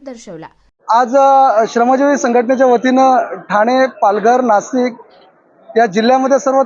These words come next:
Speaker 2: तहसील कचेरीमध्ये आज आम्ही हे निषेध मोर्चा काढलेले आहेत. आपल्याला सर्वांना माहिती आहे का हा आजचा, ह्यो जो वर्ष आहे दोन हजार चोवीस, हा संविधानाला च-,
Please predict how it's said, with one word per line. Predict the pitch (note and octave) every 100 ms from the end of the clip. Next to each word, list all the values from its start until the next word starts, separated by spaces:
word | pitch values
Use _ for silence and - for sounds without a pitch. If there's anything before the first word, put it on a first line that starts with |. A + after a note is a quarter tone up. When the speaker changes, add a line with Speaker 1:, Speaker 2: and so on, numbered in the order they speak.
| A#3
Speaker 2:
तहसील | G#3 C4
कचेरीमध्ये | B3+ A#3+ B3+ B3+ B3
आज | A#3 A#3
आम्ही | A#3 A#3+
हे | G#3+
निषेध | A#3+ A3 B3
मोर्चा | A#3 A3+ A3
काढलेले | A3+ F#3 G3+ G#3
आहेत. | F#3+ D#3+ D3+ - - - _ _ _ -
आपल्याला | F#3+ A#3 C4
सर्वांना | B3+ A#3+ B3 C4
माहिती | A#3 A#3 A3
आहे | A#3 B3
का | - A#3+ A3
हा | G3 A#3+ A#3+ A#3 - -
आजचा, | G#3 G3+ C4 B3+ B3+ A#3+ - - A3+
ह्यो | G3+ B3
जो | C#4+
वर्ष | A#3 -
आहे | C#4
दोन | B3
हजार | A#3+ A#3
चोवीस, | A#3+ A3+ F#3+ - _ _ _ -
हा | B3+
संविधानाला | B3+ G#3+ A#3+ C4 C4+ C4+ C#4
च-, | C4+ B3+ A#3